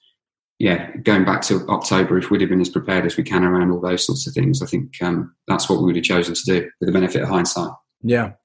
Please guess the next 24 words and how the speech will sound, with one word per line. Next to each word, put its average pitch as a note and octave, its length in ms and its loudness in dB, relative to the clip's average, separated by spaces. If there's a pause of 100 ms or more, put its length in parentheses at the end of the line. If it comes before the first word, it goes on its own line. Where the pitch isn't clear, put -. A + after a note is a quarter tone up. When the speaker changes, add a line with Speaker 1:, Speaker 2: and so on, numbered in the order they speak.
Speaker 1:
But B2+ 200 6
I C3+ 60 6
don't C3+ 100 4
think B2+ 140 8
we've, A#2 180 4
I A#2+ 100 2
think C3 180 4
we G#2+ 100 4
have A2 220 2
reacted G#2 420 0
pretty - 260 2
quickly G2 440 0
and F#2 100 2
adjusted - 420 -2
pretty F#2+ 180 -2
quickly - 320 -4
to - 120 4
what's - 200 0
happened, - 280 -12
to - 100 -20
be - 80 -20
fair. - 280 -8 (320)
Speaker 2:
Yeah, A#2+ 240 0
cool. G#2+ 360 -6